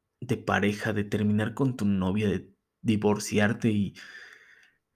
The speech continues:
sentir que la vida ya no tiene sentido y bla, bla, bla, ese tipo de pendejadas,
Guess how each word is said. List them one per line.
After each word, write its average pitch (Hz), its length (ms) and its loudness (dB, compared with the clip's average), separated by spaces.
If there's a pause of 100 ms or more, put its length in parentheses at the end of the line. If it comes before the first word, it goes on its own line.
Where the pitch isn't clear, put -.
(640)
sentir 117 440 4
que 135 80 6
la 117 100 8
vida 113 180 6
ya 110 140 4
no 113 160 4
tiene 107 220 2
sentido 104 600 2
y 82 80 4
bla, - 340 -2
bla, - 200 -2
bla, 87 260 -2
ese 104 200 -6
tipo - 280 -6
de - 80 -6
pendejadas, - 760 -8